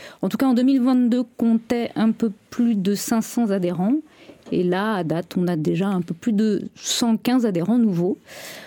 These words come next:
Voilà, donc, euh, un, un travail, euh, de, de, de terrain et, et un projet politique, euh, qui, qui réunit. Et on a avec nous justement Yves, il était là au début,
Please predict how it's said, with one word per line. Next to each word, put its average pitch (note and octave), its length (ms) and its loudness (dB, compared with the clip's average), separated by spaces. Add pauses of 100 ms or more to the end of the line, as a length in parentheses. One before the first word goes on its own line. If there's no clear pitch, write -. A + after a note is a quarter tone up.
(180)
Voilà, F3+ 240 0
donc, F#3+ 260 0
euh, G3 240 0
un, G#3+ 220 0
un G3+ 120 2
travail, A#3+ 600 0
euh, A3 420 2
de, G3+ 480 2
de, F#3 240 0
de G#3+ 200 2
terrain C#4 720 0
et, G#3+ 480 0
et A3 80 2
un G#3+ 80 0
projet A3 280 0
politique, A3+ 580 -2
euh, G3 340 0
qui, F3 720 0 (500)
qui - 160 0
réunit. A3 480 4 (480)
Et G3+ 160 2 (140)
on A3 180 4
a A3+ 220 0
avec B3+ 320 0
nous B3+ 160 4
justement G3+ 480 0
Yves, C4 200 2
il A3+ 120 2
était F#3+ 180 0
là G3+ 160 2
au A3+ 80 2
début, A#3+ 360 2